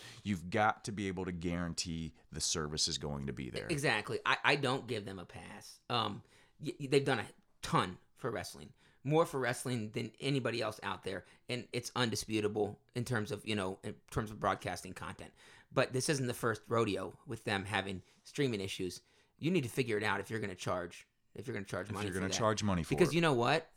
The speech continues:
Speaker 2: Um, you know, I was chatting with Tommy Baranowski from Blood Round, kind of, well, 'cause he wasn't even able to watch the match.
Speaker 1: Mm-hmm.
Speaker 2: Um,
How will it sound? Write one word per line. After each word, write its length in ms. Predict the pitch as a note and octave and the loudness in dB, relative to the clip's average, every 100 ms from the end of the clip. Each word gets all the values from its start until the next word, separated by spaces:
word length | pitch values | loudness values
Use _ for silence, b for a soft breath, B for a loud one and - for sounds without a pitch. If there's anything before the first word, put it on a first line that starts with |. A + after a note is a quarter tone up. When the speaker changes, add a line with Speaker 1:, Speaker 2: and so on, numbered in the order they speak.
| - | -10
Speaker 2:
Um, 300 | G#2+ G#2 F#2+ - _ _ _ - _ - | -4 -4 -4 -12 _ _ _ -20 _ -6
you 120 | A#2+ | -4
know, 80 | A2 | -2
I 20 | |
was 100 | A2+ | -2
chatting 240 | - - G2+ | 0 0 0
with 80 | - | -2
Tommy 240 | A#2+ A2+ G#2+ | -2 -2 -6
Baranowski 520 | A2+ A2+ A2 A2 - A2 | 0 2 4 2 -2 -6
from 100 | G#2+ | 0
Blood 220 | A2+ A#2+ | 2 4
Round, 240 | A2 G2+ G2 b b | 2 0 -4 b b
kind 180 | - A#2 | -2 -2
of, 80 | G2 - - - | -2 -10 -16 -10
well, 220 | A#2 A2+ G#2+ | 2 4 4
'cause 200 | - B2 | 0 2
he 60 | |
wasn't 200 | C#3+ A#2 | 2 2
even 100 | G#2 | 0
able 120 | G#2+ | -2
to 60 | G#2 | -2
watch 220 | G#2 G#2+ | -4 -4
the 80 | - | -4
match. 420 | G#2 C#3+ G#2+ - G2+ | 0 0 -2 -10 -6
Speaker 1:
Mm-hmm. 420 | F2+ F2 D#2+ - | -2 -2 -4 2
Speaker 2:
Um, 300 | B2 G#2 | 2 2